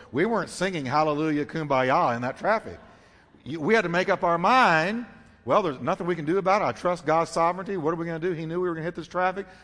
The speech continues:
Might as well enjoy it, and might as well praise him and, and not get uptight about it." But now watch. God says, "Your old man and all the habits and all the sin and all the lifestyle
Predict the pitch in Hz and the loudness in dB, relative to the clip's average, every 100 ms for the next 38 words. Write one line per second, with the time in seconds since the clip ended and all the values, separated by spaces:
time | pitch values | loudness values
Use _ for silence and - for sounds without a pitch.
0 | - 139 180 196 202 180 220 220 214 - | -2 0 2 0 -2 0 0 0 -4 -10
1 | - - 143 139 175 196 214 214 220 190 | -20 -6 -4 2 2 2 -2 0 2 0
2 | 180 185 175 143 156 185 185 196 196 202 | -2 -6 -4 0 0 2 2 0 0 -6
3 | 175 85 76 - _ _ _ _ _ _ | -6 -10 -12 -18 _ _ _ _ _ _
4 | _ _ _ _ 160 170 180 196 143 - | _ _ _ _ -6 0 2 4 2 -4
5 | - - - _ _ _ 156 175 185 180 | -16 -20 -20 _ _ _ 4 4 4 0
6 | 156 147 220 233 233 226 214 240 226 208 | 0 0 2 4 4 2 2 2 4 2
7 | 214 220 233 226 - - - 139 139 214 | 0 -4 -8 -10 -16 -20 -4 2 4 4
8 | 254 254 208 226 220 226 196 131 175 240 | 4 2 4 2 2 -2 -4 0 2 2
9 | 254 - 226 226 214 139 143 233 269 254 | -2 -4 -2 -2 -2 0 2 2 2 4
10 | 240 233 - 233 208 202 196 202 | 6 4 0 2 4 4 2 0